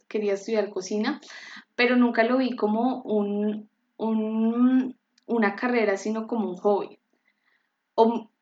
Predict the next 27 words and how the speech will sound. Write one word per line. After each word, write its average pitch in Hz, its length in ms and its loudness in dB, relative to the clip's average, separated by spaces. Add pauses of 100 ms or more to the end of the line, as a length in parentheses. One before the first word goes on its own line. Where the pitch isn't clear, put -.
también, 208 400 0
pues, 208 180 0
las 208 180 0
personas, 196 640 -2
mi 202 140 -4
familia, 226 480 -4
todas 262 260 0
las 277 140 -4
personas 214 440 -8
con 196 200 -10
las 202 180 -4
que 220 140 -14
convivía 240 420 -2
también 254 220 0
me 220 40 -2
las 240 140 0
iba 226 120 2
a - 20 4
ver 202 160 0
como 214 180 -4
un 196 60 -4
hobby, 214 320 2
¿no? 269 200 -2
Entonces 247 440 -2
era 240 220 0
como 254 260 0
que, 214 440 -2